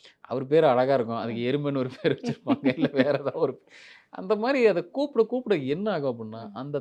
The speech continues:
Speaker 1: தன்மை நிச்சயமா அந்த பர்சன் கிட்ட வருங்க. நீங்க வேணா செக் பண்ணி பாருங்க.
Speaker 2: ம்.
Speaker 1: அதனால பேருக்கு பெரிய ஒரு,
Speaker 2: பங்கு
Speaker 1: இதுக்கு
Speaker 2: இருக்கு.
Speaker 1: பின்னாடி பெரிய ஒரு பங்கு இருக்கு.
Speaker 2: ம்.
Speaker 1: அதை புரிஞ்சுக்காம நம்ம ரொம்ப விளையாட்டுத்தனமா நிறைய
Speaker 2: ம்.
Speaker 1: விஷயங்கள் பண்ணிக்கிட்டு இருக்கோம்.
Speaker 2: ம்.
Speaker 1: நிச்சயமா இதெல்லாம் வந்து இப்ப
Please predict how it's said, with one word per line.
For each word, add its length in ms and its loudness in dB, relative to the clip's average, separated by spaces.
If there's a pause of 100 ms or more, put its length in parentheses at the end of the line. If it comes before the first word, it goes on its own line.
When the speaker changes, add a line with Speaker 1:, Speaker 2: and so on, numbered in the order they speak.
Speaker 1:
தன்மை 360 -2 (100)
நிச்சயமா 400 -2
அந்த 160 0
பர்சன் 320 -4
கிட்ட 200 -6
வருங்க. 260 -8
நீங்க 180 -16
வேணா 180 -14
செக் 240 -16
பண்ணி 160 -10
பாருங்க. 320 -18
Speaker 2:
ம். 400 -12 (400)
Speaker 1:
அதனால 280 -4
பேருக்கு 760 -6 (140)
பெரிய 480 0
ஒரு, 140 0 (800)
Speaker 2:
பங்கு 260 -2
Speaker 1:
இதுக்கு 260 -8
Speaker 2:
இருக்கு. 0 -
Speaker 1:
பின்னாடி 360 -2
பெரிய 380 0
ஒரு 140 4
பங்கு 240 -6
இருக்கு. 380 -8
Speaker 2:
ம். 140 -12
Speaker 1:
அதை 280 -10
புரிஞ்சுக்காம 400 -2
நம்ம 260 -4
ரொம்ப 300 -4
விளையாட்டுத்தனமா 800 -4
நிறைய 280 -8
Speaker 2:
ம். 20 -6
Speaker 1:
விஷயங்கள் 380 -12
பண்ணிக்கிட்டு 400 -14
இருக்கோம். 300 -16
Speaker 2:
ம். 400 -16
Speaker 1:
நிச்சயமா 340 -10
இதெல்லாம் 540 -4
வந்து 520 -4
இப்ப 320 -4